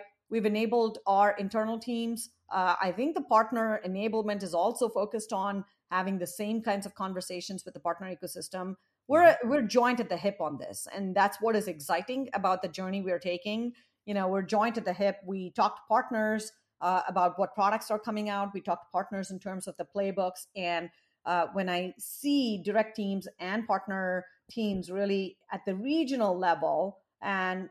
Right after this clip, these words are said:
Speaker 1: have, like, common strategies and common, you know, go-to-market approaches, that makes me really happy. And I think we need to continue to drive that momentum.
Speaker 2: Yep, agreed. Yeah, super helpful. Um, Yamini, as we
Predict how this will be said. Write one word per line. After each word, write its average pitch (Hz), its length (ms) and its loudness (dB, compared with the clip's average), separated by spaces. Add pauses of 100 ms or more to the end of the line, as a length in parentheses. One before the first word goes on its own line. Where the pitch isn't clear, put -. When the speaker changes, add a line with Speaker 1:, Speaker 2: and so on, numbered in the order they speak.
Speaker 1:
have, 208 400 0 (220)
like, 180 180 -4 (180)
common 254 320 0
strategies 185 880 -2
and 170 140 -10
common, 214 560 0 (280)
you 196 60 -8
know, 190 60 -2
go-to-market 185 600 4
approaches, 185 560 -6
that - 180 -4
makes 180 260 -10
me 170 300 -8
really 175 260 -4
happy. 165 360 -2
And 160 100 -10
I 151 60 -10
think 175 200 -12
we 175 120 -8
need 165 160 -10
to 170 80 -12
continue 180 420 -8
to 175 300 -8
drive 160 300 -2
that 156 120 -8
momentum. 143 480 -16 (340)
Speaker 2:
Yep, 120 140 -16 (160)
agreed. 117 320 -8 (160)
Yeah, 120 220 -6
super 131 320 -4
helpful. 120 440 -2 (160)
Um, 120 340 0 (380)
Yamini, 180 240 2
as 139 120 -2
we 156 220 6